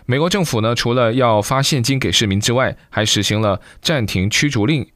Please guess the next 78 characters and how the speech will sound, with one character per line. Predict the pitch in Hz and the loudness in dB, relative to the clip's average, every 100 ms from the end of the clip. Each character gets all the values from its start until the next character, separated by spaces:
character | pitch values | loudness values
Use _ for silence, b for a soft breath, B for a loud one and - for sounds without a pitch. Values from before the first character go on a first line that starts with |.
| b b - | b b -4
规 | 139 | -2
定 | 151 139 | 0 0
在 | 147 131 | 2 0
疫 | 117 | 0
情 | 120 110 | 0 2
期 | 117 | 2
间， | 123 131 143 b b - | 2 0 -2 b b -6
房 | 156 208 | -2 0
东 | 214 | 0
不 | 214 | -2
可 | - 147 | -2 -2
以 | 92 | 0
驱 | - 113 | 2 2
逐 | 110 | 0
房 | 78 92 | 0 0
客， | 147 - - | -2 -4 -4
包 | - 196 | -4 0
括 | 107 | -2
房 | 98 95 | 0 -2
客 | - 110 | 0 -2
不 | - 147 | 0 -2
缴 | 92 71 | -2 -2
房 | 90 95 | -2 0
租 | 143 | 0
的 | 131 | 0
原 | 90 92 | 0 2
因 | 135 | 0
在 | 147 156 | 0 2
内。 | 170 160 - b b b b - | 2 0 -6 b b b b 0
疫 | 190 | 2
情 | 185 | 2
结 | 156 | 2
束 | 175 175 | 0 0
之 | 180 | 2
后， | 202 165 - | 2 0 -2
这 | - 165 | -2 0
个 | |
免 | 139 120 | 2 2
交 | 143 143 | 2 2
房 | 127 147 | 0 0
租 | 165 | 0
的 | 151 | 2
禁 | 156 135 | 0 2
令 | 123 165 | 0 0
又 | 156 117 | 0 2
再 | 139 | 2
一 | 101 | 2
次 | - 104 | 2 0
延 | 80 82 | 2 0
长。 | - 73 76 _ b | 0 -2 -4 _ b
很 | - 139 | -2 0
多 | 190 | 2
房 | 147 160 | 2 2
客 | 160 | 0
呢， | 139 | 0
享 | - 104 | 0 0
受 | 135 | 0
长 | 113 113 | 0 0
期 | 120 | 0
不 | 110 120 | 0 0
用 | 131 | 0
缴 | 113 85 | 0 0
房 | 87 95 | 0 0
租 | 113 120 | 0 0
的 | 104 90 | 0 0
这 | 113 | 0
种 | 101 | -2
甜 | 90 101 117 | -2 -2 0
头， | 110 95 - _ | 0 -2 -6 _
因 | 135 | -2
此 | 123 | 0
就 | 98 135 | 0 0
以 | 110 | 0
种 | 101 123 170 | 0 0 0
种 | 117 | 0
的 | 113 | 0
理 | 107 | 0
由 | 90 98 123 | 2 2 0